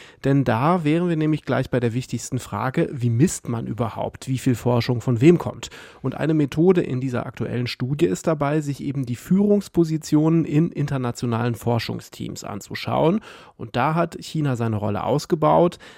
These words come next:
lag zum Beispiel der Anteil der Teamleiter in Gemeinschaftsprojekten von U S und chinesischen Unis zweitausendzehn noch bei dreißig Prozent,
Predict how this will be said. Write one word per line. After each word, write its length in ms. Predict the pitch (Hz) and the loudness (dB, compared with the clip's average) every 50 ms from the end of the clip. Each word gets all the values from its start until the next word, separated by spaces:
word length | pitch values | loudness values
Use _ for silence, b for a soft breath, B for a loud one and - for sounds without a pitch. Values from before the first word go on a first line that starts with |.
| B B - | B B -6
lag 260 | 120 120 135 143 - | -2 0 0 0 -2
zum 160 | - - 131 | -4 -4 -4
Beispiel 380 | 120 127 131 117 - - 127 117 | -2 -2 -2 -2 -2 -2 -2 -2
der 120 | 117 - | -2 -2
Anteil 360 | 120 117 127 123 123 120 120 | -4 -4 -4 -2 -2 -2 -2
der 340 | 120 123 117 120 113 110 110 | -2 -2 -2 -2 -2 -2 -4
Teamleiter 640 | - - 175 170 165 139 127 131 135 131 - 135 120 | -4 -2 0 0 2 2 2 0 0 -2 -2 -2 -2
in 200 | - 123 123 113 | -2 -4 -4 -4
Gemeinschaftsprojekten 1000 | 110 113 113 127 127 - 123 - - - - 131 123 123 127 127 - - 131 120 | -4 -4 -4 -2 -2 -2 -4 -4 -6 -6 -4 -2 0 0 0 -2 -4 -8 -8 -6
von 280 | - - 139 143 147 - | -2 0 0 0 0 -2
U 160 | - 131 131 | -4 -6 -2
S 260 | - 151 165 - - | -2 -2 -2 -2 -4
und 200 | - 147 131 127 | -6 -8 -8 -8
chinesischen 560 | - - 120 123 135 143 143 139 127 - 135 - | -6 -6 -4 -2 -2 -2 -2 -2 -2 -2 -4 -2
Unis 400 | 143 156 170 175 170 - - - | 0 2 2 2 0 -2 -8 -10
zweitausendzehn 720 | - 117 117 - 110 104 110 110 - - - 131 131 135 | -8 -8 -6 -6 -6 -6 -6 -6 -8 -6 -4 -2 -2 0
noch 160 | 135 120 - - | -2 -2 -2 -4
bei 160 | - 110 110 | -6 -8 -8
dreißig 560 | - - - 120 110 127 139 - - 131 - | -8 -10 -6 -4 -2 -2 -2 -4 -6 -8 -8
Prozent, 560 | - 123 117 - - 131 135 156 190 220 - | -10 -12 -12 -6 -2 0 2 2 2 0 -2